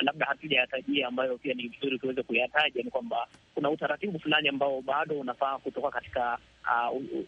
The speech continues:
u-, uh, halmashauri au usimamizi wa, uh, wa, wa anga ya Marekani, ambao Kenya fa-, ina-, inafaa ku-, uh, hakikisha imeutimiza, na utaratibu huo utaweza,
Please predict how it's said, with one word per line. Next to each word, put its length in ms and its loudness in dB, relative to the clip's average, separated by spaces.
u-, 60 -6
uh, 60 2
halmashauri 640 2
au 260 4
usimamizi 600 0
wa, 140 0
uh, 80 0
wa, 100 -2
wa 220 -2
anga 320 0
ya 80 0
Marekani, 640 -2
ambao 460 -2
Kenya 320 -2
fa-, 300 -4
ina-, 280 -2
inafaa 400 -2
ku-, 280 -4
uh, 560 -2
hakikisha 400 0
imeutimiza, 920 -2
na 100 0
utaratibu 580 0
huo 320 0
utaweza, 600 -2